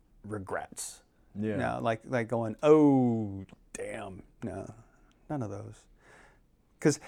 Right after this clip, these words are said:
Speaker 1: life is also failure.
Speaker 2: Yeah.
Speaker 1: Right? You guys, I mean, was I perfect? No. Did I win everything? No. Did I, you know, it's just like, yeah, okay.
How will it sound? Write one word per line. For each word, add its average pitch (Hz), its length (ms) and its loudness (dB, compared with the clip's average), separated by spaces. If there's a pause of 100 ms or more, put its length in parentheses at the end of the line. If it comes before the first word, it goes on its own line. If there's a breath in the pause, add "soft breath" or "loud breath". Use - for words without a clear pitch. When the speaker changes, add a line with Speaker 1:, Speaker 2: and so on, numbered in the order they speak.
(1600 loud breath)
Speaker 1:
life 175 340 -10
is 160 100 -4
also 165 240 -6
failure. 147 600 -4 (380)
Speaker 2:
Yeah. 110 320 -2
Speaker 1:
Right? 165 340 -2
You 139 120 -4
guys, 139 240 2
I 151 60 6
mean, 135 160 6
was 127 120 6
I 107 60 2
perfect? - 640 0
No. 107 380 6
Did 117 160 2
I 104 180 4 (1120)
win 110 380 0
everything? 165 640 6
No. 127 340 6
Did 123 140 4
I, 117 40 6
you 123 180 2
know, 123 100 4
it's 131 100 -2
just 135 140 -6
like, 127 180 4
yeah, 156 380 -4
okay. 135 340 -4